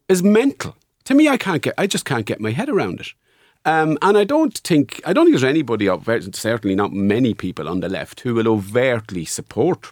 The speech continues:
Putin. But I am challenged by the memory of the anti-war marches that took place, which I was part of,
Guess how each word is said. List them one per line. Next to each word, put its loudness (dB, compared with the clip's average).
Putin. -10
But 0
I 2
am 2
challenged -6
by 0
the -2
memory 0
of 0
the 4
anti-war 2
marches -2
that -8
took -6
place, -10
which -2
I 0
was -4
part -2
of, -16